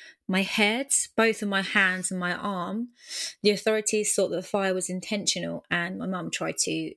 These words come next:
kill me. Now, whilst my mum's husband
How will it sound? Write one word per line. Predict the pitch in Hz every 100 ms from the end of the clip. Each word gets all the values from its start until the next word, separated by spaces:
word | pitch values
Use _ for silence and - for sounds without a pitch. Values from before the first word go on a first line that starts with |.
| -
kill | 180
me. | 175 - 180 - _ _ _ _ _ _ _ _ _ _ _ _ _ _ -
Now, | 208 202
whilst | 240 240 226 - - - - - - -
my | 220 208 202 196 196 - - -
mum's | 202 196 190 185
husband | - - 233 - 170 190 262